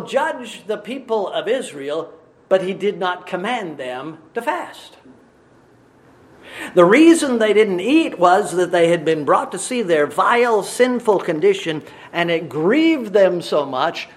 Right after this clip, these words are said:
that they had no appetite. Their fasting was a result, not a cause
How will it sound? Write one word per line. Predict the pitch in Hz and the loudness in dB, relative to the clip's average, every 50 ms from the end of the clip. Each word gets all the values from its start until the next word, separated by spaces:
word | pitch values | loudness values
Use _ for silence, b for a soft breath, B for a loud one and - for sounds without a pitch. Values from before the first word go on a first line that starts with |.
| B | B
that | B 147 147 - | B -8 -6 -4
they | 151 147 143 131 | -2 -2 -2 -2
had | - 160 175 165 160 151 | -6 -8 -10 -10 -10 -10
no | 147 147 156 170 175 165 165 165 165 - | -10 -8 -4 -4 -2 -2 -4 -6 -10 -14
appetite. | 147 143 - - - 131 - - - - - - - _ - - - - _ _ _ _ _ _ _ _ _ _ _ _ _ _ _ _ _ _ _ _ _ _ _ _ _ B B B B B B B | -14 -14 -14 -14 -18 -20 -20 -18 -20 -20 -20 -20 -20 _ -20 -20 -20 -20 _ _ _ _ _ _ _ _ _ _ _ _ _ _ _ _ _ _ _ _ _ _ _ _ _ B B B B B B B
Their | 147 180 185 180 | 6 8 8 6
fasting | 180 - 220 240 262 254 - - 240 226 220 202 | 6 6 4 4 4 2 0 0 0 2 2 2
was | 202 202 190 175 - - - - | 2 2 2 0 -2 -8 -4 -2
a | 180 170 | -2 0
result, | 156 170 170 165 151 - - 240 233 214 147 104 - - - - - - - _ _ _ _ _ b b b b b | 0 0 0 -2 -2 -2 -2 0 0 0 -2 -4 -6 -14 -16 -18 -18 -18 -20 _ _ _ _ _ b b b b b
not | - 143 165 185 214 240 240 | 0 4 6 6 6 6 4
a | 226 226 | 2 -2
cause | - - - - - 285 277 262 233 196 156 135 127 127 127 131 147 170 170 - | -4 -12 -8 -2 2 4 6 6 6 6 6 4 2 0 0 -2 -2 -4 -6 -10